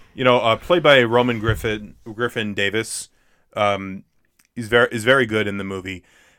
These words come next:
And, like, the way Taika, it's also great, very helpful too, because, you know, again, you know, ch-, child actors, you gotta, it's a very tricky thing to, tricky, they're very tricky to direct sometimes.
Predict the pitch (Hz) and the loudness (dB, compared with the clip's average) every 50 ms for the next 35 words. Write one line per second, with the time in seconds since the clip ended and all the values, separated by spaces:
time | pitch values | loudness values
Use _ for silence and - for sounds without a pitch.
0 | _ _ - 120 117 113 113 110 107 - - _ _ _ _ _ _ _ _ _ | _ _ 0 2 2 2 2 0 -4 -10 -16 _ _ _ _ _ _ _ _ _
1 | - 135 131 120 139 110 123 131 139 196 247 233 - - 147 147 147 139 120 110 | -6 -4 -4 -4 -4 -6 -4 0 0 0 0 0 2 2 2 2 4 2 0 0
2 | - _ _ _ _ - 131 143 160 156 220 233 - - 139 110 120 120 117 110 | -2 _ _ _ _ -4 -2 -2 -2 0 0 0 0 -2 -2 0 0 0 0 0
3 | - - 110 127 139 135 113 - - - 92 - - 107 95 - - 113 104 104 | -4 -6 -2 0 0 0 0 -2 -6 -8 -8 -8 -10 -10 -10 -8 -8 -8 -6 -6
4 | 98 92 87 - 107 104 - 110 104 98 92 92 104 117 110 104 101 98 98 98 | -8 -10 -12 -14 -16 -10 -6 -6 -4 -4 -6 -10 -12 -8 -6 -6 -6 -6 -6 -6
5 | 113 104 104 101 95 - _ _ _ _ _ _ _ _ _ _ _ _ _ _ | -4 -4 -4 -6 -8 -12 _ _ _ _ _ _ _ _ _ _ _ _ _ _
6 | _ _ _ _ _ _ _ _ _ 123 123 113 110 - - 147 - - - - | _ _ _ _ _ _ _ _ _ -6 -6 -6 -6 -6 -8 -10 -10 -10 -8 2
7 | - 135 123 120 127 113 110 107 - - 107 104 101 92 104 107 110 107 113 110 | 4 4 6 6 4 2 2 0 0 -4 -6 -6 -6 -6 -4 -2 0 0 -2 -4
8 | - 113 104 117 107 117 120 120 113 113 110 - - - 120 - - 117 104 101 | -6 -8 -8 -6 -2 0 0 0 0 0 -4 -6 -8 -8 -8 -8 -8 -10 -10 -8
9 | - 113 107 107 110 110 110 107 - _ _ _ _ _ - - - 110 101 98 | -6 -4 -4 -4 -4 -6 -10 -12 -14 _ _ _ _ _ -14 -10 -8 -8 -8 -8
10 | 98 98 95 90 - _ _ _ _ _ _ - - - - 120 110 113 113 120 | -8 -10 -12 -14 -18 _ _ _ _ _ _ -16 -14 -12 -10 -10 -10 -8 -6 -6
11 | 120 113 - 147 143 117 - - 104 - 110 107 95 98 98 101 101 98 - - | -6 -4 -2 -4 -4 -2 -4 -8 -8 -6 -6 -8 -8 -6 -4 -4 -4 -4 -6 -10
12 | 107 95 - - 98 95 92 92 - - | -14 -14 -12 -12 -12 -12 -14 -16 -18 -18